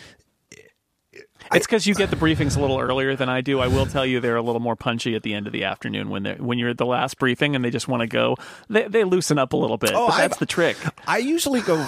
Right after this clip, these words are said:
Speaker 2: I either go, I've, I've started going early recently. I, I don't know, somehow I got bumped up, but I used to go dead last. I used to be, uh,
Speaker 1: Oh, well, that's,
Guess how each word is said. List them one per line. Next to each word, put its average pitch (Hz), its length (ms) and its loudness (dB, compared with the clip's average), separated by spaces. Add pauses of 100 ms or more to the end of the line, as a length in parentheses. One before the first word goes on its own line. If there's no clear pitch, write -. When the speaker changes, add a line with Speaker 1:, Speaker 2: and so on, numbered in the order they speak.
(120)
Speaker 2:
I 208 140 4
either 240 220 2
go, 196 200 0
I've, 185 220 2
I've 160 160 2
started 220 360 0
going 165 300 2
early 131 300 2
recently. 90 560 0
I, 87 340 0
I 98 40 2
don't 98 100 2
know, 78 100 -2
somehow 98 360 0
I 92 80 0
got 82 180 -2
bumped 87 240 0
up, - 160 -2
but 107 100 2
I 117 80 2
used 143 320 0
to 233 60 2
go 127 240 2
dead 104 320 0
last. - 560 0
I 101 80 2
used 123 260 0
to 107 80 4
be, 90 540 0
uh, 76 340 2
Speaker 1:
Oh, 185 100 4
well, 151 120 2
that's, 160 320 -2